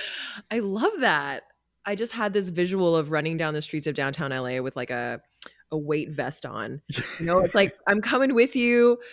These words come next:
Speaker 1: but you're not gonna run very far because we gotta address this."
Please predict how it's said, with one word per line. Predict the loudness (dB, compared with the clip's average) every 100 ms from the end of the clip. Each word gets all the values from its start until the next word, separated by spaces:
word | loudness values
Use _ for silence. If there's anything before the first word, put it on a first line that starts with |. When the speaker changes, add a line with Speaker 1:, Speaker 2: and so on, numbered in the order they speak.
| -18 0
Speaker 1:
but | 2
you're | 4
not | 2
gonna | 4 2
run | 4 4
very | 4 4
far | 2 0 0 0
because | -2 -2 -2 -4 -6 -12 -16 _ _ _
we | -2
gotta | 0 2
address | 0 -2 -2
this." | 0 4 4